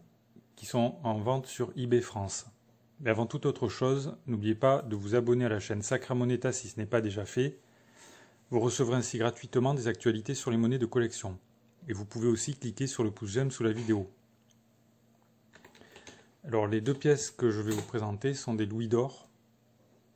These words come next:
de véritables louis d'or de Louis seize, qui ont été frappés, d'après l'annonce, en mille sept cent quatre-vingts pour l'une et en mille sept cent quatre-vingt-sept pour l'autre.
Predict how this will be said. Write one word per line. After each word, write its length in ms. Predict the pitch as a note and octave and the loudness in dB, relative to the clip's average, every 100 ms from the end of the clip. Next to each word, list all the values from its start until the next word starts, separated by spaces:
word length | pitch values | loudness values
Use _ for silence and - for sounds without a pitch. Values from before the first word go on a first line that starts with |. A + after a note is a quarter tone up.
| A#2 | -12
de 120 | G2+ | -10
véritables 560 | G2 C3 B2+ C#3 B2 A#2+ | -2 0 2 0 2 0
louis 220 | A2+ A#2 | 0 2
d'or 240 | B2 A2+ | 2 2
de 80 | G2+ | 0
Louis 200 | G2+ A#2 | -2 -2
seize, 460 | - A#2 A#2 A#2 E3 - _ - - - - - - - - _ - | 0 2 2 0 -8 -14 _ -20 -20 -20 -20 -20 -20 -20 -20 _ -4
qui 140 | B2+ | 0
ont 60 | A#2+ | 2
été 200 | B2 A#2 | 2 0
frappés, 580 | - A#2+ - A#2+ A2+ - _ _ _ A2+ | 2 0 2 2 2 -2 _ _ _ -4
d'après 320 | A2 - A#2 | -2 -2 -2
l'annonce, 580 | G#2+ G#2+ C#3 C#3+ - D3 - - _ _ _ - _ _ | 0 0 -2 -4 -10 -8 -10 -12 _ _ _ -20 _ _
en 220 | A2 G#2+ | -4 -2
mille 160 | A2 A2 | -2 -2
sept 180 | A#2 - | -4 -2
cent 140 | A2 | -2
quatre-vingts 480 | A2+ G#2 A#2 G#2+ C3+ | -2 -4 -2 0 0
pour 240 | - A2 | 0 -2
l'une 340 | A2 C#3+ D3 - | 0 0 0 -2
et 60 | A#2 | -2
en 80 | G#2+ | 0
mille 120 | G#2 | 0
sept 200 | A#2+ - | -2 -2
cent 100 | A2+ | -2
quatre-vingt-sept 640 | A2+ - A2+ A2 D3 - | -2 0 -2 0 -4 -4
pour 160 | A#2+ B2 | 0 2
l'autre. 280 | G#2+ - | 2 -2